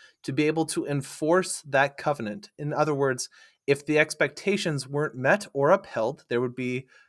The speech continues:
consequences, and not very good ones, if the covenant fell apart. Now, God, in the Old Testament, we see him making covenants with us, and specifically, uh, four different covenants.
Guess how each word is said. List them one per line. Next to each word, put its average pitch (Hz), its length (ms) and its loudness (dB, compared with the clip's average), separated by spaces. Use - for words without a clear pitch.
consequences, 127 1040 -2
and 110 160 -8
not 180 380 0
very 160 340 2
good 160 300 0
ones, 107 500 -8
if 147 260 0
the 139 80 -8
covenant 127 520 0
fell 123 240 0
apart. - 440 -8
Now, 127 160 8
God, 156 800 4
in 147 160 -2
the 143 100 0
Old 175 240 4
Testament, 127 460 -4
we 135 120 -2
see 135 320 -4
him 156 320 -2
making 135 480 -6
covenants 131 680 -2
with 139 400 2
us, - 380 -4
and 123 160 -8
specifically, 139 840 -2
uh, 117 260 2
four 190 400 4
different 156 440 -2
covenants. 120 440 -2